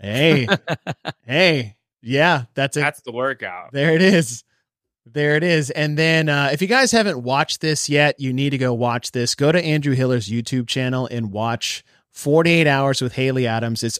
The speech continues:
Speaker 1: already up to eighty-eight thousand views, and it is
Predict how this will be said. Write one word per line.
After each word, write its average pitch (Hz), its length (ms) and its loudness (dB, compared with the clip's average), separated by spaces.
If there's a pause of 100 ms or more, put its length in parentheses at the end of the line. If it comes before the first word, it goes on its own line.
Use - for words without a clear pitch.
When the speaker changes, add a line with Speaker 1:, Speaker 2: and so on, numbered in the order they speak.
Speaker 1:
already 143 300 4
up 139 120 0
to 123 180 -4 (100)
eighty-eight 139 760 0
thousand 127 720 -2
views, 117 520 -2 (340)
and 131 160 0
it 135 120 2
is 123 260 0